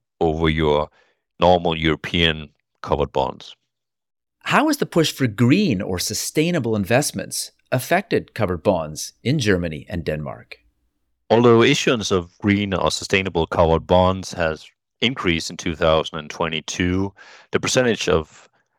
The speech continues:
Speaker 1: covered bonds issued with such credentials has lowered due to the general large issuance of covered bonds. We do see a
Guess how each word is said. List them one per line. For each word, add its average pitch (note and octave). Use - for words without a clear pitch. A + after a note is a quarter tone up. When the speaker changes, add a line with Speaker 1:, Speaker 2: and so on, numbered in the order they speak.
Speaker 1:
covered E2
bonds E2
issued E2+
with F2
such -
credentials E2
has -
lowered G2
due E2+
to -
the D#2
general E2+
large D#2
issuance D2+
of E2
covered D2+
bonds. D#2+
We G#2+
do B2
see G#2
a D2+